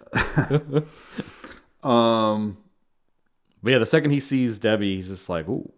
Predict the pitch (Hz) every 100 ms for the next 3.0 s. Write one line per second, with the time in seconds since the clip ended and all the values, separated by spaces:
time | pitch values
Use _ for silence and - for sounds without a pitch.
0 | - 117 87 - 98 95 101 117 117 -
1 | 120 185 180 131 104 110 113 92 87 90
2 | - 95 87 90 - 87 - 82 76 -